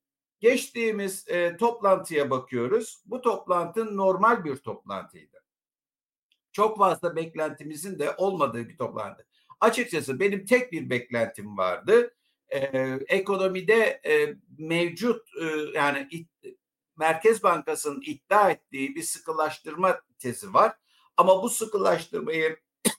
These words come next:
<coughs> çok net bir şekilde piyasada göremedik. Belki zaman içerisinde, e, göreceğiz. Ama daha da önemlisi kamunun, e, bir bütçe,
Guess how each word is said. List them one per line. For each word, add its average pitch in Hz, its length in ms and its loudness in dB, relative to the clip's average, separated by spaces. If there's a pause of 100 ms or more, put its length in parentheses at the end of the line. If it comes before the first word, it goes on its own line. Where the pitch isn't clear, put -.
(140)
<coughs> - 840 -10
çok 233 320 2
net 214 340 2
bir 160 80 -8
şekilde 131 600 -6
piyasada 214 680 2 (460)
göremedik. 208 760 4
Belki 190 300 0
zaman 175 320 0
içerisinde, 143 840 -2
e, 147 240 0
göreceğiz. 147 640 0
Ama 165 380 2 (360)
daha 151 240 0
da 269 180 10
önemlisi 123 680 -4 (260)
kamunun, 220 640 2 (160)
e, 135 240 0
bir 139 180 -8
bütçe, 160 540 -4